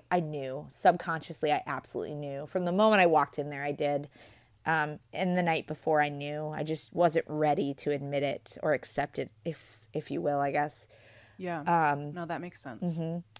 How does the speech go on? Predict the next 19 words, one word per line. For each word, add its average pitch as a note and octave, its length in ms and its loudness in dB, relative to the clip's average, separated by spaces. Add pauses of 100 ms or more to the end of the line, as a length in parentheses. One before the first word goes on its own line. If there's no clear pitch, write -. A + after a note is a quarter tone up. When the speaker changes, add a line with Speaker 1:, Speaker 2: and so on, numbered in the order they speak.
(520)
Speaker 1:
And, E3 440 2
uh, E3 280 10 (300)
<laughs> F4 380 12 (480)
it's F#3 120 -2
been A#3+ 120 4
a A#3 60 4
long G#3 200 6
time G#3 180 0
since F#3 220 -2
I've F#3 100 6
told A3+ 240 2
this A#3+ 140 -2
part. F3+ 320 2 (800)
Um, F#3+ 420 2 (4000)
the, F#3 760 4 (100)
uh, D#3 380 4 (260)
doctor F3 340 2
came E3 260 -4
in D#3 300 -6